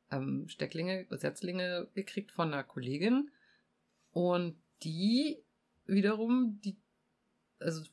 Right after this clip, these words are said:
der eine vor allen Dingen, also das, das Ding rastet sowas von aus. Es ist so gewachsen und, äh, schmeißt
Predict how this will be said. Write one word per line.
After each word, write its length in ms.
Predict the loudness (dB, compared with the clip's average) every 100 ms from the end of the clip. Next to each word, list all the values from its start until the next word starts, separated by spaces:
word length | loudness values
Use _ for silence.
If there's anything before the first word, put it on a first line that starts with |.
| -4
der 240 | 0 2
eine 260 | 4 6 4
vor 220 | 2 2
allen 260 | 4 4
Dingen, 360 | 4 4 2 -2 _ _ _ _ _ _ _ _ -2
also 200 | -2 0
das, 340 | -2 -2 -6
das 240 | 2 2 4
Ding 180 | 4 4
rastet 400 | 4 0 -4 -2
sowas 300 | 4 2 2
von 160 | -2
aus. 340 | 2 4 2 0
Es 160 | -10
ist 160 | -10 -2
so 200 | -2 0
gewachsen 540 | 0 4 2 2 0
und, 320 | 0 -2 -4
äh, 200 | -2 -2
schmeißt 720 | -2 -4 -2 0 0 -2 -14